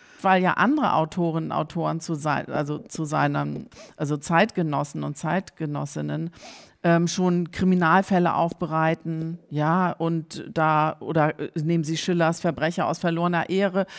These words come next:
wo eine ganze Biograf-, also wo ganze Verbrecherbiografien dargestellt werden. Das macht er gar nicht und das hat mich gewundert. Ich habe zweierlei Ideen dazu.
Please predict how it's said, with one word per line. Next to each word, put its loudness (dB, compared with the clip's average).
wo 0
eine 4
ganze 2
Biograf-, 0
also 2
wo -4
ganze 0
Verbrecherbiografien 2
dargestellt 0
werden. 0
Das 0
macht 0
er 4
gar 2
nicht -2
und -4
das -2
hat -4
mich -2
gewundert. 4
Ich -6
habe 2
zweierlei 4
Ideen 0
dazu. -6